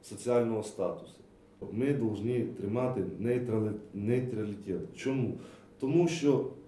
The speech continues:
всі для нас рівні. Нема хтось свій, хтось, е, хтось чужий. Ну, якщо такі факти будуть, то буду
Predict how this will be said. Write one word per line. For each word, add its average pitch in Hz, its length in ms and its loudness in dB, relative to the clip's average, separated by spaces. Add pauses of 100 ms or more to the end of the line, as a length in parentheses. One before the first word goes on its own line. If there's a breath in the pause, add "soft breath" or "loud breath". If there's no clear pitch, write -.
(120)
всі 175 400 6
для 123 180 4
нас 143 360 6
рівні. 87 500 0
Нема 131 540 4 (140)
хтось 143 420 4
свій, 175 260 8
хтось, - 500 0 (180)
е, 110 380 4 (280)
хтось 143 180 4
чужий. 107 420 0 (680 loud breath)
Ну, 131 200 2 (160)
якщо 120 460 4
такі 107 280 0
факти 123 420 4
будуть, 147 600 2
то 120 440 6 (200)
буду 131 500 4